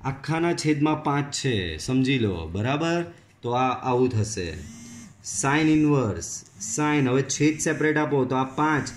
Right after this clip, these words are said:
આના છેદમાં જાય તો અહીંયા થશે પાઈ, ને આ પાંચ આના છેદમાં જશે તો અહીંયા થશે ટુ પાઈ by ફાઈવ. ઓકે, આવું થશે. હવે પાઈના લીધે સાઇનનો સાઇન જ રહેશે.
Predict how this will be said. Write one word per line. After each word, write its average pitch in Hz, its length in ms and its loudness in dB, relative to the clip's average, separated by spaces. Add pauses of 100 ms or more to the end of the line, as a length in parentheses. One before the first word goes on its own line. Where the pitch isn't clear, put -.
(280)
આના 135 240 2
છેદમાં 151 420 2
જાય 147 380 2 (280)
તો 135 60 0
અહીંયા 135 240 4
થશે 143 300 2
પાઈ, 135 460 0
ને 107 120 0
આ 117 80 0
પાંચ 147 400 -2
આના 147 280 0
છેદમાં 151 380 2
જશે 151 380 2
તો 147 100 0
અહીંયા 131 180 4
થશે 135 280 2
ટુ 156 520 2
પાઈ 123 200 0
by 123 420 0 (800)
ફાઈવ. 85 260 -4 (560)
ઓકે, 139 420 2 (440)
આવું 98 220 0
થશે. 80 400 -8 (500)
હવે 110 280 2 (160)
પાઈના 127 340 2
લીધે 131 400 2
સાઇનનો 120 440 0
સાઇન 120 380 0
જ 113 80 -2
રહેશે. 113 260 0